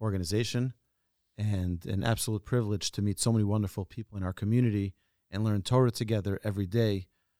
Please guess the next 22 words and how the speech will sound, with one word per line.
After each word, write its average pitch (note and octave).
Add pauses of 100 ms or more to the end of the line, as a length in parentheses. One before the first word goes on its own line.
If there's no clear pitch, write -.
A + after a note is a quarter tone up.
(340)
Uh, G#2
with G#2+
the G#2+
advent A2+
of G2+
podcasting, F#2+ (1040)
uh, G2+
it's -
become A2+
even C3
more A#2
joyful A2
and G#2
even G#2
more G#2
fun. A2 (800)
And, G#2
uh, G2+
now G#2+
I G2+
am G2
host A2+